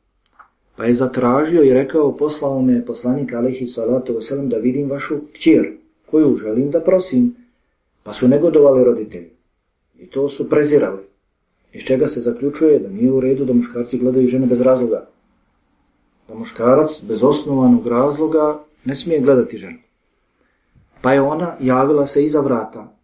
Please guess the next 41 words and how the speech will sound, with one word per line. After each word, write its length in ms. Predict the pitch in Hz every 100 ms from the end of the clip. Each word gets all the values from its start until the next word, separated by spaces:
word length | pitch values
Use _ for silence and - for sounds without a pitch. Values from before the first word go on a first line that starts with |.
| -
i 120 | 127
rekla: 440 | 131 139 120 110 120
"Ako 160 | 165
je 100 | 160
to 180 | 165 139
naredba 420 | 139 170 160 135
Allahovog 500 | 123 143 151 147 127
poslanika, 500 | 127 120 120 123 156
alejhi 260 | 143 156 147
salatu 260 | - 143
vesselam, 240 | - 180 170
onda 340 | 165 175 185 147
neka 240 | 131 135
tako 300 | 147 147 143
bude. 480 | 131 156 120 120 - - -
I 140 | 131 123
zaklinjem 840 | 131 151 - 196 190 180 160 -
te 80 | 156
Allahom 880 | 147 139 131 131 147 175 - 185
da 100 | 143
ne 120 | 131 135
učiniš 480 | 180 214 190 160
osim 280 | 185 185 202
ono 160 | 208 202
što 160 | -
ti 120 | 180 190
je 60 |
rekao 300 | 180 180 151
poslanik, 400 | 151 156 151 131
alejhi 280 | 131 127 120
salatu 220 | 120 107
vesselam." 200 | 104 104 _
Ha? 300 | - 143 - _ _ _ _ _ _ -
Iz 120 | 123
čega 240 | 147 156
se 160 | 151 123
također 460 | 123 143 190 185
vidi: 220 | 156 135 117
"Zaklinjem 600 | 127 160 180 170 165 143
te 120 | 165
Allahom." 680 | 151 143 139 143 127 127